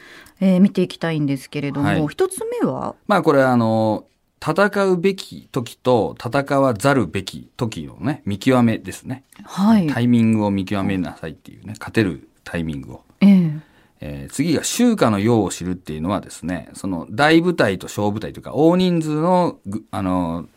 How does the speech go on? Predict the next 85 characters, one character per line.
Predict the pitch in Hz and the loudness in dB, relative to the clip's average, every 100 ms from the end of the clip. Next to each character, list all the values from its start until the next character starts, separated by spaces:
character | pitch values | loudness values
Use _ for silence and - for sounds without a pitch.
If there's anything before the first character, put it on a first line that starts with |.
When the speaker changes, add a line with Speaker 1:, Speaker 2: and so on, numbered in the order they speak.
| - | -12
Speaker 2:
軍 | 90 95 | -4 -2
隊 | 80 78 | -2 -2
を | |
運 | 87 90 | 0 2
用 | 82 | 0
す | 80 82 | -4 -8
る | 76 | -6
場 | 80 | -6
合 | 78 | -6
と、 | 78 139 101 - _ - | -2 -2 -2 -4 _ -2
少 | 117 | 4
人 | 117 104 | 6 6
数 | 73 | 0
で | |
動 | 78 82 | -6 -8
く | - 71 | -12 -10
場 | 78 | -6
合 | 82 | -2
の | 127 | -2
そ | 113 | -2
の | 64 | -10
違 | - - 95 87 | -12 -8 -4 -2
い | 80 | -4
を | |
ち | 76 | -4
ゃ | 87 | -6
ん | |
と | 73 | -6
知 | - - | -10 -6
っ | |
て | 90 | -6
る | 82 | -6
か | - | -10
ど | - | -18
う | - | -20
か | - | -20
と。 | - _ - | -20 _ 6
Speaker 1:
う | |
ー | |
ん。 | 233 233 233 226 220 208 202 190 | 8 10 6 6 2 0 0 0
Speaker 2:
で、 | |
次 | 185 185 | 0 2
は | 120 | 0
上 | 95 170 180 | 4 4 6
下 | 135 | 4
の | 101 | 2
欲 | 90 95 107 | 0 0 0
を | 92 | 0
同 | 110 | 0
じ | 98 | -2
ゅ | |
う | 85 | -6
す | - | -6
る | 82 | -8
っ | |
て | 78 78 | -8 -8
い | |
う | 78 | -4
の | 104 | -4
は | |
で | 82 | -4
す | - | -10
ね、 | 76 | -14
や | 67 | -8
っ | |
ぱ | - | -2
り | 113 | 4
上 | 165 | 4
下 | 123 98 76 - - | 4 0 -2 -14 -20
の | - 82 | -12 -10
そ | - | -8
の | 78 73 _ _ _ _ - | -8 -10 _ _ _ _ -8
情 | 104 131 | 0 2
報 | 127 127 | 4 0
共 | 120 127 | 2 2
有 | 87 71 | 2 -2
と | - | -10
か | - | -6
ね、 | - - | -6 -4
意 | 117 | -4
思 | |
疎 | - 127 | 0 0
通 | 110 69 | 0 -6
と | - | -12
か、 | - 69 | -12 -12